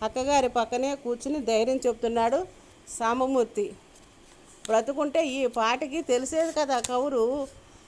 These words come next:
నాకు అన్యాయం జరిగినా జరిగిపోతుందిరా, ఈ శోకాన్ని ఎలా భరించనురా సాంబా?" అని ఆవిడ అతని వాలిపోయి ఏడుస్తూనే సృహ తప్పిపోయింది. శకుంతల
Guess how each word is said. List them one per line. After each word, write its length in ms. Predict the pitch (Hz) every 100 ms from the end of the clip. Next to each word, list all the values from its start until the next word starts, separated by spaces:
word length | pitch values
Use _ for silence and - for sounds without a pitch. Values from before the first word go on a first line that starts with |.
| - - - 240
నాకు 260 | 262 262
అన్యాయం 380 | 220 233 285 302
జరిగినా 440 | 269 262 269 302
జరిగిపోతుందిరా, 960 | 277 269 277 302 285 277 240 233 233 269
ఈ 160 | 269 254
శోకాన్ని 460 | 247 254 285 302
ఎలా 200 | 247 277
భరించనురా 760 | 294 294 277 254 240 240 262 302
సాంబా?" 400 | 277 240 254 254
అని 400 | 294 320 269 247
ఆవిడ 280 | 233 240 240
అతని 340 | 233 240 262
వాలిపోయి 960 | 262 233 247 285 247 254 269 247 247 285
ఏడుస్తూనే 600 | 240 247 262 254 262 302
సృహ 180 | 233
తప్పిపోయింది. 800 | 240 254 240 233 233 214 190 185 - - - - - -
శకుంతల 600 | 254 302 302 277 269